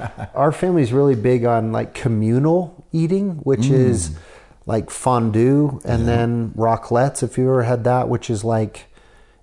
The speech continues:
Speaker 1: it's cheese that you melt underneath a grill, and on top of it you do, like, ham and vegetables, and it just takes a long time, and it's something you do, like, on Christmas Eve,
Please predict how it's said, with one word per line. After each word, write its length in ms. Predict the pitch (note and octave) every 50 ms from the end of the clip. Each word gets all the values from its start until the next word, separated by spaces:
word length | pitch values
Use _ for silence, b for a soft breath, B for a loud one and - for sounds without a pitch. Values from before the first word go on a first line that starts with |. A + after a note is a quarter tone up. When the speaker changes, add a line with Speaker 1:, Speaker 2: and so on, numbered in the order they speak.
| -
Speaker 1:
it's 220 | - A2+ - - -
cheese 760 | - - - - C#3 D3 C#3+ C#3+ C#3+ C#3+ C#3 B2+ - - - - -
that 160 | B2 B2 A#2+
you 120 | - A#2 A#2
melt 460 | A2 A2 A#2 A#2+ A#2+ A#2+ A2+ - - -
underneath 600 | - A#2 B2+ C3+ B2+ B2+ A#2 A2+ A#2 B2+ B2+ - D3
a 60 | C#3+
grill, 480 | C3 B2 C3+ D3 D3+ D3+ D#3 D#3 C3+ -
and 120 | C3 A#2+
on 160 | A2+ A2+ A2 -
top 400 | - - - C3 C3+ C3 - -
of 140 | B2+ A2 A#2+
it 180 | A#2+ A#2 -
you 140 | A#2 A2+ A2
do, 200 | G#2 G2+ A2+ A2
like, 200 | A2 G#2+ G#2+ -
ham 400 | - - - C3 B2+ B2 A#2+ A#2
and 100 | A2 G#2 G#2
vegetables, 680 | A#2 B2 A#2 A2 - - B2+ A2+ A#2 A2+ A2 G#2 G2 A#2
and 240 | A2 G#2 G#2 G2+ B B B B B B B B B B B B -
it 100 | - C3 -
just 200 | - D#3+ D#3 -
takes 240 | - - D3+ - -
a 60 | C3+
long 460 | B2 G#2+ G#2 A2 A2 A2 A#2 B2+ B2
time, 440 | - - A#2 A2+ A#2 C3 D3 D3+ C#3+
and 160 | - B2 A#2+
it's 160 | A#2+ - -
something 420 | - - B2 A#2+ G#2+ - C3 B2 A#2+
you 140 | A#2 A2 A2
do, 220 | G#2 G#2+ A2+ A2+
like, 280 | A2 A2+ A2 G#2+ G#2 -
on 160 | A2 A2 G#2
Christmas 720 | G2+ - - - - B2+ A2+ - - A#2+ A#2 A2 F#2+ - -
Eve, 320 | G#2+ G#2 G#2 G#2 G2+ -